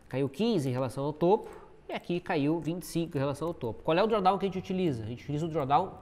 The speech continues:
máximo, não é à toa que se chama, inclusive, na literatura como o máximo drawdown, tá? É, e-, esse valor a gente tem que sempre avaliar ele. Por quê? E se perguntar, eu aceito, se a minha estratégia passar por esse período aqui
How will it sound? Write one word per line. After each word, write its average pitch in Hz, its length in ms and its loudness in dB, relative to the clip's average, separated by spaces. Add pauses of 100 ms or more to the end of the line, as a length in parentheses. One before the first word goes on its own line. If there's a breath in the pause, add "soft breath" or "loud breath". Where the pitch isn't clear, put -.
máximo, 143 580 -4
não 131 80 -4
é 151 40 -2
à - 20 -4
toa 170 160 -2
que - 80 -10
se 175 80 -2
chama, 185 260 0
inclusive, 175 480 -2 (380 loud breath)
na 156 80 0
literatura 151 320 0
como 220 200 2
o 240 40 4
máximo 214 500 0
drawdown, 190 460 4 (640)
tá? 147 260 -2 (1080)
É, 127 540 0 (420 loud breath)
e-, 160 220 -10
esse 220 540 4
valor 170 320 6
a - 20 0
gente 175 160 -4
tem 190 180 -4
que 190 280 -4 (260)
sempre 220 300 2
avaliar 165 340 4
ele. 95 220 -4 (400)
Por 175 160 2
quê? 113 240 -2 (720 loud breath)
E 190 80 0
se 160 80 0
perguntar, 185 580 2
eu 190 160 2
aceito, 220 520 10
se - 160 0
a 196 40 6
minha 202 120 2
estratégia 165 320 -2
passar 185 540 2
por 151 120 0
esse 143 140 0
período 139 420 0
aqui 135 340 -2